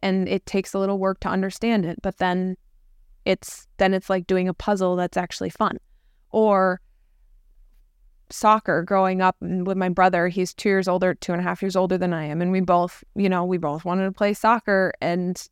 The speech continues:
try out for the local travel team in New Hampshire. And it was a really good team.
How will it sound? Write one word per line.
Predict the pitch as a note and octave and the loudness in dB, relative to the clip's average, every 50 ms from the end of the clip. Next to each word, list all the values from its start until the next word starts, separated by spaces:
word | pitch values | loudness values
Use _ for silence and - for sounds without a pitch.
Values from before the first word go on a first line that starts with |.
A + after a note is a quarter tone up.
| _ _ - _ _ - | _ _ -20 _ _ -8
try | - - F#3+ F#3+ F#3+ | -2 0 2 4 4
out | G3 G#3 G#3+ G3+ - | 4 2 2 0 0
for | - G3+ G#3 | -2 -2 0
the | G3 G3 | 0 0
local | F#3+ G3 G3 G3+ - G3 G3 G3 | 2 0 0 0 -2 -4 -6 -4
travel | - - G3 G3+ G3 G#3 G#3 | 0 2 4 4 4 2 -2
team | - - G#3 G3+ G3 G3 | -4 -4 -4 -2 0 0
in | G3 F#3+ | 0 0
New | F#3+ G3 | -2 -2
Hampshire. | G3 G#3+ G#3 G#3+ - - G3+ G3 F#3 F3+ | -2 -2 -2 -4 -4 -2 -2 0 0 2
And | F3+ F3+ F3+ F3+ _ _ _ _ _ _ _ _ _ _ _ _ _ - | 0 0 -4 -6 _ _ _ _ _ _ _ _ _ _ _ _ _ 2
it | E3 | 2
was | A#3 G#3 | 2 4
a | A3+ A3+ | 2 2
really | G#3 G#3+ G#3+ G#3 G3+ | 2 2 2 2 2
good | G#3 G#3 F#3+ | 2 0 -2
team. | - - A#3 B3 A#3+ G#3+ F#3+ F3+ E3+ | -2 0 0 2 2 2 2 0 -2